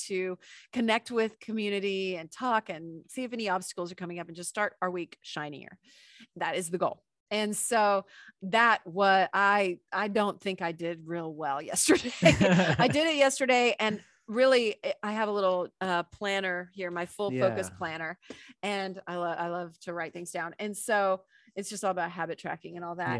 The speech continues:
Speaker 2: Yeah,
Speaker 1: And, um,
Speaker 2: yeah.
Speaker 1: and in yesterday's, the quote, there's a quote every day. It's from Michael Hyatt. And, um, he, he created the habit tracker and, and, um, I think, or James Clear did. And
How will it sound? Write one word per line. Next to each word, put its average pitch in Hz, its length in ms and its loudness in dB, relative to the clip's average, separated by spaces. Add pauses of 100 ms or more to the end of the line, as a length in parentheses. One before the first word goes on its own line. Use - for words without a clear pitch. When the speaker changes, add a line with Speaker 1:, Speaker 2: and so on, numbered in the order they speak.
Speaker 2:
Yeah, 101 80 -4
Speaker 1:
And, 95 220 -8
um, 95 300 0
Speaker 2:
yeah. 92 60 -8 (760)
Speaker 1:
and 247 160 4
in 247 140 4
yesterday's, 247 840 2 (100)
the 208 100 -8
quote, 247 540 0
there's 202 160 -6
a 196 40 -10
quote 220 240 -6
every 196 140 -4
day. 180 200 -2
It's - 180 -8
from 180 360 -6 (180)
Michael 185 340 -2
Hyatt. 175 600 -2
And, 185 440 -4 (640)
um, 180 580 -4 (680)
he, 190 400 -8
he 190 140 -6
created 180 320 -2
the 175 60 -10
habit 165 220 -8
tracker 165 420 -10
and, 160 140 -12 (100)
and, 165 320 -12
um, 165 420 -12
I 170 40 -18
think, 175 360 -12 (260)
or 175 140 -8
James 190 320 -6
Clear 151 240 -10
did. 147 160 -12 (480)
And 214 280 -2